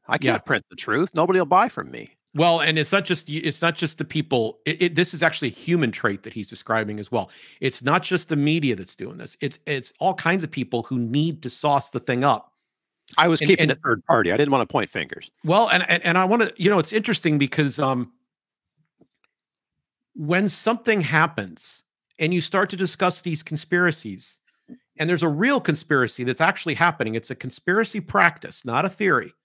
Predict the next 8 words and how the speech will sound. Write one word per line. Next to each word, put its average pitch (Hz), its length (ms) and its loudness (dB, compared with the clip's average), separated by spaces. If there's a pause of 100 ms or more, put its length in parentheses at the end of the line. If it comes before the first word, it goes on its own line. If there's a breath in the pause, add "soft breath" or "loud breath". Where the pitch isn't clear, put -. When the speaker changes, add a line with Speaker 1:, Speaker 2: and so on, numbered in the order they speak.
(300)
Speaker 1:
Yeah. - 200 2 (1600)
Speaker 2:
People - 220 -4
almost 196 280 0
always 190 220 0
wanna 151 160 2
go 135 100 0
to 131 60 2
motive. 127 560 -2